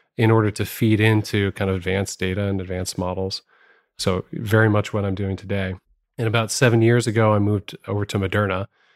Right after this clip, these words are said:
And at the time, we were, you know, a preclinical stage company, and the big challenge we had was producing enough small-scale M R N A to run our experiments.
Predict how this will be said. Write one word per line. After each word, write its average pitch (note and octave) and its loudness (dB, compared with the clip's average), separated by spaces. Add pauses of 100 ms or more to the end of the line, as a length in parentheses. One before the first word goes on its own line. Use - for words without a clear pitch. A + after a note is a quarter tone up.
(200)
And A#2 2
at G#2+ 2
the A2 2
time, A2+ 4
we G#2+ 2
were, G#2 0
you A2 -2
know, G2 0
a F#2+ -4
preclinical G#2+ 0
stage G2 -4
company, G2+ 0
and F#2+ -4
the - -4
big F#2+ -4
challenge G2 -2
we G2 -6
had G2 -4
was G2 -6 (460)
producing A2+ 4
enough G#2 2
small-scale G2+ -2
M G2 -2
R F#2+ 0
N F#2+ -2
A G2+ 2 (200)
to F#2+ -2
run F#2+ -2
our F#2 -4
experiments. A2+ -4